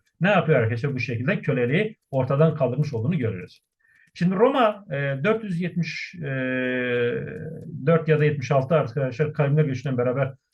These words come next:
e, önce parçalanıyor. Daha sonraki süreçlerde, pardon, e, üç yüz doksan beş kavimler göçünden parçalanıyor. Dört yüz yetmiş altıda da arkadaşlar Batı Roma İmparatorluğu yıkılıyor. Dolayısıyla verilen metin bu tarih aralığında. Hatta arkadaşlar,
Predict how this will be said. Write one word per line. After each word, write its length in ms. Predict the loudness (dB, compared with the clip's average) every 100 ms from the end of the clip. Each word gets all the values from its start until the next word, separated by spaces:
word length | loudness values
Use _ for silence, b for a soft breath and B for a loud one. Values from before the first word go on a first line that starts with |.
| _ -4
e, 20 |
önce 460 | -2 0 0 -2 0
parçalanıyor. 720 | -2 -2 0 2 2 2 4
Daha 140 | 4
sonraki 380 | 4 -2 -4 -6
süreçlerde, 640 | -8 -8 -4 -4 0 -2 -4 -6
pardon, 340 | 0 2 0 -6 b b -2
e, 320 | 4 4 4 0 0
üç 160 | 0 0
yüz 100 | 0
doksan 260 | 0 2
beş 160 | 0 2
kavimler 300 | 0 4 2
göçünden 380 | 0 -4 -6 -2
parçalanıyor. 800 | -2 0 0 4 4 2 2
Dört 160 | 2 2
yüz 100 | 0
yetmiş 260 | -6 -2 -2
altıda 340 | -2 0 2
da 40 |
arkadaşlar 480 | 2 0 -2 0 -2 -4 _ _
Batı 240 | 0 2 4
Roma 160 | 2
İmparatorluğu 480 | 2 0 0 0 0
yıkılıyor. 440 | -2 -4 -6 2
Dolayısıyla 600 | 4 4 2 2 2 2 -4 _
verilen 320 | 2 2 2
metin 260 | 0 0 -4
bu 80 | 0
tarih 280 | 2 2
aralığında. 440 | 2 0 -4 -6 -2
Hatta 300 | -2 0 0
arkadaşlar, 480 | 2 0 -2 -4